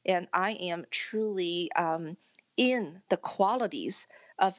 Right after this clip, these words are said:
everything that spirit takes a stand for. And that in itself can be, that, that in itself can be another layer of shadow work, because I know when I went through that, you know, I had to do another layer of shadow work that was all about,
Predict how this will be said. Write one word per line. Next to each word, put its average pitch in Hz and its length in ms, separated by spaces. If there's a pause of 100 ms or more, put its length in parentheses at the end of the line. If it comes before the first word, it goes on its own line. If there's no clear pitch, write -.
(120)
everything 208 540
that 160 180
spirit - 460
takes - 340
a 185 40
stand 196 420
for. - 360 (640)
And 185 320 (160)
that 196 280
in 285 120
itself - 460
can 185 380
be, 165 320
that, 160 260
that 175 180
in 226 100
itself 156 300
can 170 260
be 160 180
another 160 400
layer 151 320
of 151 200
shadow 143 380
work, - 300
because - 280
I 147 120
know - 160
when - 160
I 120 120
went 165 200
through 208 200
that, 165 260 (360)
you 185 120
know, 156 200
I 180 300
had 160 160
to 165 80
do 156 160
another 151 340
layer 147 220
of 151 80
shadow 147 420
work 139 220
that 135 180
was 143 260 (320)
all 160 200
about, 139 380